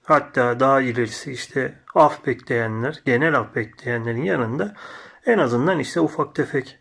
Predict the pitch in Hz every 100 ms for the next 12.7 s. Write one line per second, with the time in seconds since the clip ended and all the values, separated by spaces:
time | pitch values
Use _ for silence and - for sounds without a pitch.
0 | _ 131 127 127 127 131 131 131 139 135
1 | 120 113 107 - - 131 - 120 147 147
2 | 127 - 131 123 135 143 180 - _ 151
3 | 131 147 139 139 127 110 - 135 110 110
4 | 123 - - 180 143 - 120 113 110 110
5 | 110 160 214 - - - - - _ -
6 | 160 160 220 254 - - 147 131 135 208
7 | 240 190 - 113 123 120 110 - 208 277
8 | - _ _ _ _ _ _ _ _ _
9 | 190 - 226 214 196 175 175 170 160 -
10 | - 180 180 170 151 143 135 127 120 -
11 | 180 269 262 - _ _ _ _ _ 214
12 | 196 - - 139 196 254